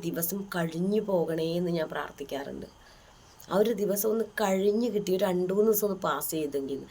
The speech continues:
കാരണം നാളെ ഞാനും ഉണ്ടാവുമെന്ന് എനിക്ക് യാതൊരു തരം ഉറപ്പും എനിക്കില്ല. പക്ഷേ അധികം സങ്കടം നമുക്ക് ആർക്കും താങ്ങാൻ പറ്റുന്നില്ല. ഇപ്പോൾ കുറേ വർഷങ്ങളാ-, കുറേ നാളുകളായിട്ട് അല്ലെങ്കിൽ വർഷങ്ങളായിട്ട് നമുക്ക് സങ്കടങ്ങൾ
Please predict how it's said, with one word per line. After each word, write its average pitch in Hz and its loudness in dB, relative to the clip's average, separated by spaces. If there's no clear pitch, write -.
കാരണം 180 2
നാളെ 165 4
ഞാനും 180 4
ഉണ്ടാവുമെന്ന് 185 4
എനിക്ക് 170 -2
യാതൊരു 185 0
തരം 190 2
ഉറപ്പും 190 -2
എനിക്കില്ല. 165 -8
പക്ഷേ 175 -2
അധികം 214 4
സങ്കടം 175 0
നമുക്ക് 165 -4
ആർക്കും 170 -4
താങ്ങാൻ 147 0
പറ്റുന്നില്ല. 139 -10
ഇപ്പോൾ 196 -8
കുറേ 185 4
വർഷങ്ങളാ-, 185 2
കുറേ 170 2
നാളുകളായിട്ട് 175 2
അല്ലെങ്കിൽ 190 4
വർഷങ്ങളായിട്ട് 175 2
നമുക്ക് - -4
സങ്കടങ്ങൾ 170 0